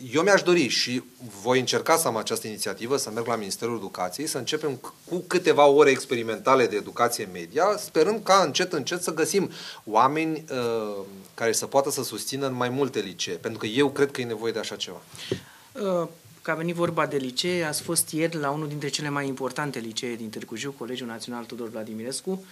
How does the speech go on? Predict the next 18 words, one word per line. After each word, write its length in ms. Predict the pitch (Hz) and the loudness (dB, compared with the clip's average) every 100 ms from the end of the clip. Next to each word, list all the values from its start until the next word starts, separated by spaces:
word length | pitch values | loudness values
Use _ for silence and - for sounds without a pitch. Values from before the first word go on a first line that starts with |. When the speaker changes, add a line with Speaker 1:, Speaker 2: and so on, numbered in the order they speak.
| - | -16
Speaker 2:
Bine, 320 | - 190 151 - | 0 2 2 -4
din 160 | 139 147 | -4 0
ce 100 | 151 | 0
am 100 | 156 | 0
înțeles, 380 | 147 143 156 - | -2 -2 -2 -2
vizita 340 | 156 147 156 | -2 -2 -2
a 40 | 139 | 0
fost 260 | 160 156 - | 0 -2 -4
cu 280 | 156 156 143 - - - | -4 -2 -6 -16 -20 -6
caracter 480 | 143 143 156 - 143 | 0 2 2 0 -2
special, 640 | - 147 143 - 139 123 | 0 -2 0 2 2 2
adică 520 | 117 120 127 131 127 127 113 - | -2 -4 -2 0 0 -2 -6 -8
pri-, 460 | 135 139 131 135 | -4 0 0 -2
prilejuită 560 | 131 135 131 131 147 160 | -2 -2 -2 -2 -2 -2
de 180 | 139 135 | 2 4
acea 440 | 127 127 147 135 | 4 4 4 2
competiție 920 | 127 135 127 123 120 156 147 147 139 | 2 -2 -2 -2 -4 -6 -4 -2 0
League 300 | 131 143 143 | 0 -4 -8